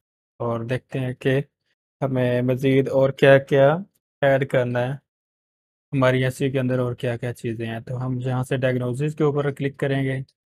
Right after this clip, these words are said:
तो यहाँ पर हमें इसके result मिल जाएंगे, जो कि हमने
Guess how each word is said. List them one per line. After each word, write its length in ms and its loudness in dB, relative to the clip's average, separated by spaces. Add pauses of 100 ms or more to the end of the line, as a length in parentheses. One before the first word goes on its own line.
(220)
तो 80 -6
यहाँ 320 -4
पर 200 -4
हमें 300 -6 (640)
इसके 220 -2
result 400 -2
मिल 180 0
जाएंगे, 500 -2 (960)
जो 240 0
कि 560 -2 (760)
हमने 560 -4